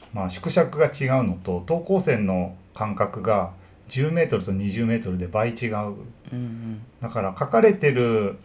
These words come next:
Speaker 1: 等高線で、二万五千分の一の間隔で読んじゃうと、実は例えば尾根とかの大きさが倍大きいんだ。
Speaker 2: うん、確かに倍大きい。うんうん。
Speaker 1: で、それがね、わからない。わ-、その、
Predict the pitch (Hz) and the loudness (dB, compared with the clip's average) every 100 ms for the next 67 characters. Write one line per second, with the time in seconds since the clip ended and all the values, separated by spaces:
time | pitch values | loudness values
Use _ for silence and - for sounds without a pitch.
0 | - - - 151 151 160 143 123 95 92 | -20 -6 0 0 2 2 4 0 0 0
1 | 92 92 92 - - - - - - - | -2 -4 -10 -18 -20 -20 -20 -20 -20 -4
2 | 127 117 95 - - 123 127 165 170 156 | 2 2 0 -6 -6 0 2 4 4 4
3 | 170 165 170 151 143 127 110 113 110 113 | 2 0 0 -2 0 -2 -2 -4 -6 -4
4 | 113 117 110 92 87 - 113 92 - - | 0 0 0 -2 -4 2 2 2 -8 -20
5 | - - 131 143 131 117 117 107 135 151 | -20 -8 -2 0 0 0 0 0 2 2
6 | 139 - 92 85 90 98 101 - 101 110 | 0 -2 -8 -8 -4 -4 -4 -6 -2 0
7 | 98 92 - - - 160 - 147 185 180 | 0 -2 -14 -20 -8 -2 4 8 10 8
8 | - 233 165 151 160 110 143 147 143 135 | 6 2 2 0 2 2 4 4 2 0
9 | 135 113 92 110 110 110 - - 196 190 | -4 -8 -6 -4 -4 -4 -6 -4 0 6
10 | 185 170 107 104 - 147 131 110 90 92 | 8 8 4 0 -2 0 0 -2 -4 -6
11 | 101 104 - 113 95 | -6 -6 -4 -2 -2